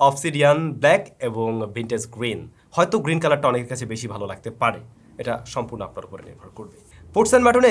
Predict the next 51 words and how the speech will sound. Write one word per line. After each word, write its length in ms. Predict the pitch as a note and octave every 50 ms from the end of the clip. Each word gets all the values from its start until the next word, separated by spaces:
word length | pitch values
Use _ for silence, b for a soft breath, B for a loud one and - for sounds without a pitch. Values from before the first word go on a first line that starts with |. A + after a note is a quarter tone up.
| F#3+ F3
আমরা 120 | D#3+ E3+ E3+ E3
থ্রি 100 | - F#3+ F#3 -
পয়েন্ট 180 | G3 G3 F#3+ F#3+
ফাইভ 120 | F#3 D#3+ D3 D3
মিলিমিটার 260 | D3+ D3+ C#3+ C#3+ C#3+ D3+
হেডফোন 220 | C#3+ - D3+ C#3 C3
জ্যাকটা 200 | C#3 - - C#3+ -
পাইনি, 200 | D3+ C#3+ D3 F3 G#3 D3+
তবে 120 | C#3 C3 B2+ -
সেকেন্ডারি 300 | D3+ C3 C#3 C3+ B2+ B2
নয়েজ 140 | A#2 A2+ - -
ক্যান্সেলেশন 320 | A#2+ A2 A2 - B2+ A2+ G2+
মাইকটা 200 | F#2 - - G2+ -
পেয়েছি। 220 | C3+ C#3 C#3 - A3+ F#3 C#3
বেশ 100 | C#3+ C#3 - -
পাতলা 240 | E3 D#3+ G3 G3+ F3+ -
ফোন, 120 | A3+ B3 B3+ - D#3
এখানে 180 | C#3 D3 C#3 C3+ C#3
চাইলেও 240 | D3 D3 C#3 B2+ C#3+ E3 -
থ্রি 100 | - C#3 B2+
পয়েন্ট 160 | C3 B2+ A#2+ A#2+
ফাইভ 120 | B2 A#2 A2+ B2+
মিলিমিটার 300 | B2 B2+ B2 A#2+ A#2 B2
হেডফোন 200 | A#2 A#2 A#2+ A#2 A2
জ্যাকটা 220 | A2+ G#2+ - - E3+ - - A#2
দিতে 160 | A2+ A2 A2 G#2+ - -
পারতো 260 | A2+ A#2 A#2 - A2 F#2+ E2+
না। 60 | E2+ - _ _ _ _ B B B B B2
অলরাইট, 280 | A#2+ B2+ A2+ G#2 - - - _ - A2+ A2+ A#2
ডিসপ্লেটা 440 | C#3 C#3 C#3+ C#3+ - D#3+ D#3+ G3 G#3+ G#3+ - C#3
এই 60 | C3 B2+
ফোনের 220 | - C3+ C#3+ F3+ - - - _ - G#2+ G#2+ A#2
মেইন 180 | B2+ D3 E3+ F3+ -
কেন্দ্রবিন্দু 460 | C#3+ B2 A#2 B2 A#2+ A#2 A#2 A2+ B2 A#2 A2+
বা 80 | A2 A2 G#2+ A2+
মেইন 140 | B2 C3+ C#3 C3 -
আকর্ষণীয় 340 | C3+ C#3 - D3 D3 C#3 B2+
বিন্দু 140 | A#2+ A2+ A#2 A2
বলতে 160 | A#2 A2 A#2 A#2
পারেন, 160 | A#2+ B2 - - - B B B B B B
এবং 100 | C#3 C3+ -
সেখানে 180 | D#3+ D#3 E3+ D#3+
আমরা 100 | D#3 D#3 D3
দেখতে 140 | D3 C#3+ D#3 D3+
পাই 80 | D#3+ D3 C#3
একটা 120 | D3 C#3+ C#3+
ফুল 120 | D3 F3+ F#3 F#3+
এইচডি 160 | D#3+ D#3+ G3+ G3 -
প্লাস 180 | D#3 D#3 D#3+ D#3+ - D#3+
রেজুলেশনের 420 | D3+ D3+ D3 C#3 C#3+ C3+ C3+ D#3 D3 C#3+ E3+ E3
এলটিপিএস 720 | D#3+ D#3+ D#3+ E3+ F#3 F3 F3+ - E3+ E3 D3 B2+ -